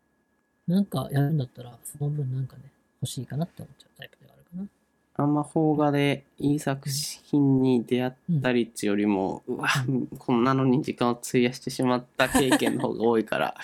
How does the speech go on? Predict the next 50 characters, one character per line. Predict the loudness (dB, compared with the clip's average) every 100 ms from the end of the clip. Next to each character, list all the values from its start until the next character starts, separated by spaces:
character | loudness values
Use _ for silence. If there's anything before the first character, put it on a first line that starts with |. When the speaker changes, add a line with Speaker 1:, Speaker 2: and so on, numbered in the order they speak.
| -12
Speaker 1:
<laughs> | -10
あ | -6 -2 2
ー。 |
Speaker 2:
邦 | 4 4
画 | 4
ア |
レ | 4
ル | 2 2
ギ | 0
ー |
な | -6
ん |
だ | -8
よ | -8
ね、 | -8
俺。 | -8
Speaker 1:
う | -6 -4
ん。 | -4 -4 -8 -10
霧 | -6 -2
島 | 0 2 0 -2 -2
い | -2
い |
じ | -2
ゃ |
ん、 | -6
で |
も。 | -10 -12 _ _ _ _ _ _
Speaker 2:
う | -2
ー | 0 2 2 2 2 2
ん、 | 4
ま | 2 0
あ | 0
ま | -2 -4
あ | -4
ま | -4 -4
あ | -4
ま | -6 -8
あ |
ま | -10 -14 -18
あ。 | -6
Speaker 1:
霧 | -6
島 | -4 -6
最 | -8 -10 -10
高 | -12
で | -14 -16 -20 _ _
す。 | -18 -16 -16 -20 _ _
Speaker 2:
は | -8
い。 |
Speaker 1:
う |
ん。 | -6